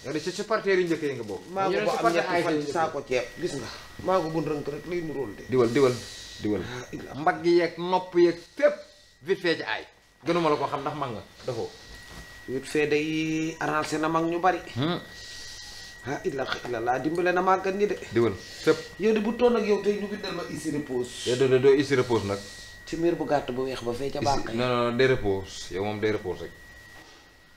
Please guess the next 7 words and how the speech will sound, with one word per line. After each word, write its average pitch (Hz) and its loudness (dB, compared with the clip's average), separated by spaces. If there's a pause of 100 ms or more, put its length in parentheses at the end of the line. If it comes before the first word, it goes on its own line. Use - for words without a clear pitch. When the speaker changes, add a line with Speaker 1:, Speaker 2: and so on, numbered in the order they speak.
(160)
Speaker 1:
Day 82 -18
repose. 80 -16
Léegi 180 4
nag, 170 0 (760)
damay 131 -2
ñëw 117 -6
dem. 92 -10